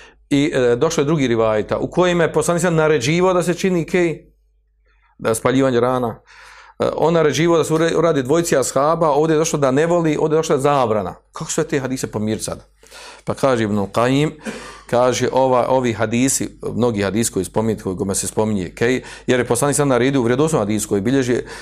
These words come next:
koji bilježi, e, Buharija, da je naredio, e, u Esad ibn Zurari da se njemu uradi kej.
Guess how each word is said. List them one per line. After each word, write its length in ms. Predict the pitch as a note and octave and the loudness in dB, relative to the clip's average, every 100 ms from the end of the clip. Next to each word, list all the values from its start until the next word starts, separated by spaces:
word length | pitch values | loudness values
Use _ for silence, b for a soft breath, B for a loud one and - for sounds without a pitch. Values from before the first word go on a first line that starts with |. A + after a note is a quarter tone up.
| B | B
koji 180 | - A2+ | -2 0
bilježi, 280 | C3 B2+ A2 | 2 0 0
e, 240 | G#2+ G2+ | 0 0
Buharija, 520 | G2 G2 A2+ C#3+ D#3 C3+ - | 0 0 2 2 2 -2 -4
da 140 | A#2+ A#2 | 0 2
je 120 | A2+ | 2
naredio, 720 | A#2 A2+ C3+ D#3 D#3 D3 C#3 - B B B - A#2+ A#2 A2+ G#2+ G#2 G#2 G2+ - | 0 0 0 0 2 2 0 -4 B B B -4 0 2 4 4 2 0 -2 -6
e, 140 | B2 C3+ | -6 -6
u 120 | C3 A#2+ | -4 -2
Esad 240 | E3+ D#3+ D3 | 0 0 0
ibn 180 | C3 A#2+ | 0 0
Zurari 600 | B2 A#2+ C3 C#3+ G3 - - - _ - | 2 2 2 2 2 -2 -8 -20 _ -4
da 180 | C3 | -2
se 140 | B2+ C#3 | 0 0
njemu 220 | E3+ D3+ | 0 2
uradi 320 | C3+ A#2 G2+ | 2 2 0
kej. 240 | - G2+ | -4 -6